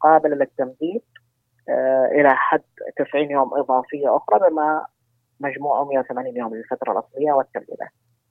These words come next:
وزي ما قلت، التمديدات ممكن تكون أكثر من تمديد، يعني بمعنى إني أمدد شهر فوق التسعين يوم الأولى وما نفع الموضوع، ممكن في تردد، آه، فبالتالي إيش بإمكاني إني أنا إيش أمدد شهر آخر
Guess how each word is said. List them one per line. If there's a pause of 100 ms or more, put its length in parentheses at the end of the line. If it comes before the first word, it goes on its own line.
(120)
وزي
ما
قلت،
التمديدات (120)
ممكن
تكون
أكثر
من
تمديد، (280)
يعني
بمعنى (420)
إني
أمدد
شهر (640)
فوق
التسعين
يوم
الأولى (200)
وما
نفع
الموضوع،
ممكن (140)
في
تردد، (180)
آه، (640)
فبالتالي
إيش
بإمكاني
إني
أنا
إيش (180)
أمدد
شهر
آخر